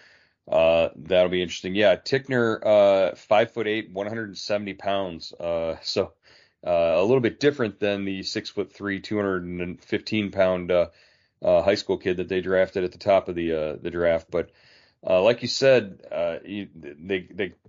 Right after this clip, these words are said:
took a couple of high school pitchers, uh, a handful of 'em,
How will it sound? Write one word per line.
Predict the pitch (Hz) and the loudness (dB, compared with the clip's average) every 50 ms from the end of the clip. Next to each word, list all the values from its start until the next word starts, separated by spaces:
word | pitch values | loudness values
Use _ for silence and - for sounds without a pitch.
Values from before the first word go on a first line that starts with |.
| _ _ _ | _ _ _
took | - - 127 101 | -10 -8 -8 -8
a | |
couple | 92 - - 135 143 151 147 | -4 -2 0 0 2 2 2
of | 139 | 2
high | 143 143 | 2 2
school | 147 143 - - 151 147 | 2 0 -4 -4 -4 -4
pitchers, | 147 - 147 139 139 147 143 139 139 127 - - - | -4 -4 -6 -6 -6 -6 -8 -8 -8 -10 -10 -12 -8
uh, | - 110 | -4 0
a | 104 101 98 92 85 80 78 78 78 80 | 0 0 0 0 -2 -4 -4 -4 -4 -4
handful | 80 117 120 127 123 - 135 127 123 | -2 0 0 0 0 -2 0 0 2
of | 120 | 2
'em, | 123 123 117 | 0 -2 -4